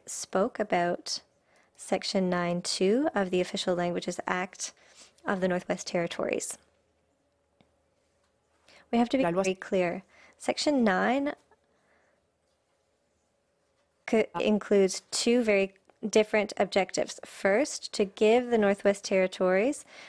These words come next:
the power to, uh, promote the status of official language minority communities. That's nine two. On the other hand, nine one guarantees the equal status of French and English in the same way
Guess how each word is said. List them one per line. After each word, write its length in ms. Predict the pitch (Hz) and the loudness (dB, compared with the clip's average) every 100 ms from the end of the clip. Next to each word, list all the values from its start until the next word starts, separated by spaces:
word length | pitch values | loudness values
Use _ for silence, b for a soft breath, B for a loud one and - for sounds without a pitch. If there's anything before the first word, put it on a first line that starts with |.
| B | B
the 100 | - | -2
power 500 | 208 208 196 208 220 - - | 0 2 2 2 0 -2 -8
to, 480 | - - 208 214 220 b b 214 | -8 0 2 2 0 b b -4
uh, 100 | 190 | -4
promote 520 | - 220 202 185 254 | -2 2 2 2 0
the 100 | 233 | -4
status 440 | - 190 190 214 | 0 0 0 -2
of 160 | 190 180 | -2 0
official 340 | 185 196 - | 0 -2 0
language 280 | 190 175 185 | 0 2 0
minority 360 | 185 180 175 180 | 0 0 0 -2
communities. 480 | - 269 269 175 180 | 0 0 2 0 -2
That's 260 | 180 180 | -4 -2
nine 200 | 185 180 | -2 -2
two. 360 | - - 247 196 _ B B B - | -2 2 2 0 _ B B B -2
On 80 | |
the 100 | 196 | 2
other 140 | 202 196 | 4 2
hand, 340 | 190 185 185 - | 0 -2 -2 -2
nine 400 | 190 175 175 190 | -2 -2 -4 0
one 400 | 285 262 233 240 B B - | 0 2 0 -2 B B -4
guarantees 640 | 208 202 196 208 202 - | 0 0 0 0 0 0
the 200 | 190 - 226 | -2 0 -2
equal 220 | 220 294 | 0 0
status 440 | - 202 196 202 - | 0 -2 0 -2 -2
of 160 | 190 | -6
French 360 | - 202 220 - | -2 -2 -2 -2
and 220 | - 240 | -2 0
English 520 | 185 175 185 269 - b b _ _ _ _ | -2 0 0 -2 -6 b b _ _ _ _
in 120 | 226 208 | 0 2
the 120 | 196 | 0
same 380 | - 208 269 247 | 0 0 2 2
way 340 | 190 180 214 | 0 0 -4